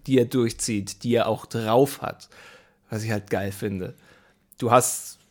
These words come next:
ja Vorstadt schon genannt und schon F F W D ist einfach, geht so nach vorne schon,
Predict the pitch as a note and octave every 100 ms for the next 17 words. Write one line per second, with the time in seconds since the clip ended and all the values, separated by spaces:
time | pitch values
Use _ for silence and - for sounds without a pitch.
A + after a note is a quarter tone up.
0 | - A2 - C#3 C#3 C#3 - C3 A#2+ B2+
1 | C3 A#2+ A#2 B2+ - C3+ C#3+ B2 C3 A#2+
2 | C3 C#3+ C3 - C3 C3 C3+ - - C#3
3 | - D3 D#3 G3 D#3 B2 - C3+ D#3 D3+
4 | A#2+ A2+ A2 A#2+ D3+